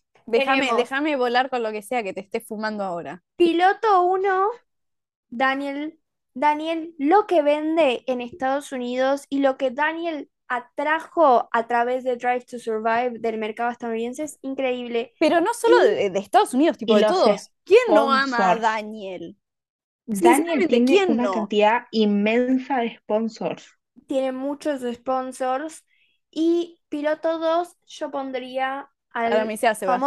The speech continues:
Speaker 2: famoso y tan, famoso y tan discutido hoy en día, Colton Herta.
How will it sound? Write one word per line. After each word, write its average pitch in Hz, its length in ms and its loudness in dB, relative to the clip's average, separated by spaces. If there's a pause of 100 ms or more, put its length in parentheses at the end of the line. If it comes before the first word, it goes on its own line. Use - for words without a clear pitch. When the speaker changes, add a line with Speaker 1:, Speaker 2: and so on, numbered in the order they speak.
Speaker 2:
famoso 302 180 0
y 262 200 -8 (140)
tan, 285 380 0 (600)
famoso 262 440 -4
y 277 100 0
tan 285 260 -2
discutido 269 800 -2
hoy 240 160 -2
en 233 160 -4
día, 240 500 -2 (220)
Colton 226 420 -4
Herta. 214 500 -6